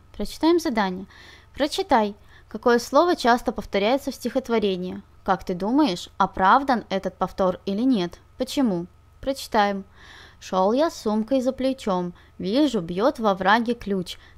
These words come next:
Наклонившись над ключом, уронил я в воду ключ. Шарю я в ключе по дну, над водою спину гну. Если ключ я не найду, как домой я попаду?»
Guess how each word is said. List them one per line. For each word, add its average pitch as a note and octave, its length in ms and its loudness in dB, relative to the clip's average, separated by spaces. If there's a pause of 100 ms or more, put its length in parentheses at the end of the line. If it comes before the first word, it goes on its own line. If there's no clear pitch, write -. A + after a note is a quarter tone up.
Наклонившись G3 880 -2
над F#3+ 200 -6
ключом, B3 600 0 (140)
уронил G3+ 580 0
я C#4 140 0
в A3 60 -8
воду B3 300 0
ключ. C4+ 480 -2 (360)
Шарю F#3 420 -2
я C4 240 4
в C4+ 80 -12
ключе C#4 400 -2
по C4+ 180 0
дну, C4 380 0 (260)
над G3+ 200 0
водою F#3+ 520 0
спину D4+ 440 2
гну. F3 340 -4 (300)
Если F#3+ 360 -4
ключ A#3 440 -2
я F3+ 100 -4
не F#3 180 -4
найду, F#3+ 560 0 (160)
как D4+ 240 0
домой D#4+ 400 6
я F3+ 100 0
попаду?» F3 540 -4